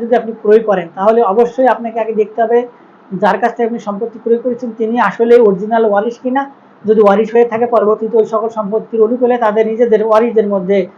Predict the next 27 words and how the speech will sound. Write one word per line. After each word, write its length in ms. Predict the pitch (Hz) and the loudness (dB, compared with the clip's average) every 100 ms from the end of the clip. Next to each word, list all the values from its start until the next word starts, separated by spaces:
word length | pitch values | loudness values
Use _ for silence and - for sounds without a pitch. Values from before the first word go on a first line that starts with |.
| _ - | _ -2
বন্টন 280 | 190 202 233 | 2 2 0
দলিল 200 | 226 220 214 | -2 -2 0
করা 120 | 226 | 2
হয়েছে 200 | 226 226 226 | 2 0 -2
কিনা। 160 | 254 285 - - - 214 | -4 -4 -8 -20 -8 -4
যদি 120 | 226 208 | 0 0
বন্টন 240 | 202 233 233 | 0 -2 0
দলিল 160 | 240 240 | 0 0
করা 140 | 220 202 | 2 4
হয়, 160 | 220 - - | 2 2 2
পরবর্তীতে 460 | 240 262 262 208 196 208 | 0 2 -4 -6 -6 -4
সেই 120 | 226 | -6
সকল 200 | 226 220 214 | -4 -2 2
ওয়ারিশগণ 400 | 208 220 214 214 190 | 2 0 -2 -4 -2
ভোগ 100 | 196 202 | -2 -2
দখলে 200 | 214 208 | 0 2
রয়েছে 260 | 214 202 190 | 4 2 -2
কিনা। 140 | 170 139 _ - - 196 | -8 -12 _ -20 -12 -4
যদি 140 | 208 214 | 2 4
ভোগ 100 | 226 240 | 4 2
দখলে 200 | 247 240 214 | 0 0 -2
থাকে, 240 | 214 262 269 - - 220 | 0 2 2 -2 -6 2
তাহলে 220 | 226 247 233 | 4 4 2
এনাফ, 240 | 247 269 254 | 4 2 2
আর 60 | 214 | 0
যদি 120 | 226 220 | -2 -2
না 60 | 226 | -2